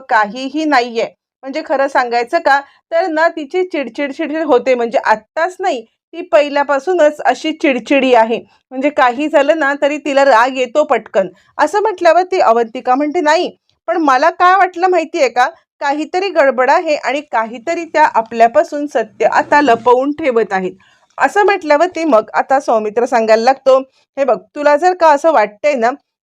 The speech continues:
तर तू एक काम कर, तू या सगळ्यामध्ये आता जानकी वहिनीला कॉल कर आणि जानकी वहिनीला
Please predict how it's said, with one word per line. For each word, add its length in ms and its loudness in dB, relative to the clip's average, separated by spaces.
तर 140 0
तू 280 -8
एक 280 -4
काम 300 -2
कर, 240 2
तू 260 -8
या 220 4
सगळ्यामध्ये 640 0
आता 320 -2
जानकी 420 0
वहिनीला 480 0
कॉल 240 4
कर 340 -4
आणि 240 -6
जानकी 440 -2
वहिनीला 380 2